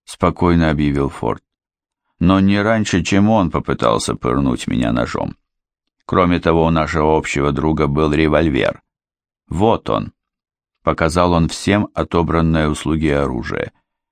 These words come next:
Я все непременно использую его, если этот негодяй не объяснит,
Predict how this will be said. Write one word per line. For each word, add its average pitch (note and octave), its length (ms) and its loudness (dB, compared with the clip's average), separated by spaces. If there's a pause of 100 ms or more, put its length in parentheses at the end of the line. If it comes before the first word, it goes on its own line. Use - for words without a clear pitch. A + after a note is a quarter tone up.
(460)
Я F2 240 4
все F#2 280 0
непременно A2+ 880 2
использую E2 680 0
его, A1 280 0
если A1 340 -2
этот G1+ 280 -4
негодяй A#1+ 440 -2
не C2+ 140 0
объяснит, B1+ 680 -2